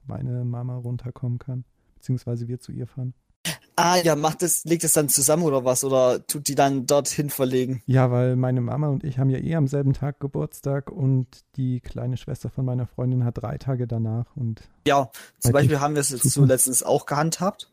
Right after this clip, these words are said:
Speaker 2: Da haben wir dann, äh, meinen Geburtstag mit den Schwager, also mit meinem Schwager zusammengelegen.
Speaker 1: Mhm.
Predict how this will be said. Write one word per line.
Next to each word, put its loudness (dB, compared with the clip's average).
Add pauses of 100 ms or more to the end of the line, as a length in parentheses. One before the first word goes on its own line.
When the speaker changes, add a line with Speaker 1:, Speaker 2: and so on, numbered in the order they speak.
Speaker 2:
Da 0
haben 2
wir 4
dann, 4
äh, 4 (120)
meinen 2
Geburtstag 0
mit 0
den 6 (460)
Schwager, 2 (120)
also -6
mit -6
meinem 2
Schwager 2
zusammengelegen. -2 (140)
Speaker 1:
Mhm. 2